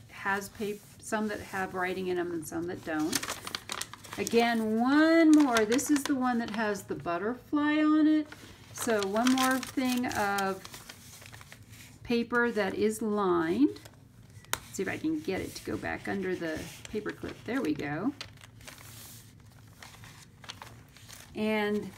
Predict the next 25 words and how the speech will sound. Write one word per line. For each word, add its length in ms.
this 340
was 360
one 380
that 360
Veronica 580
did 300
of 260
the 100
wedding. 560
So 300
there's 260
Claire 280
in 60
her 100
wedding 460
dress 440
and 280
Jamie 360
in 100
his 220
tartan. 640
And 260
some 220
basil. 680
Yum. 400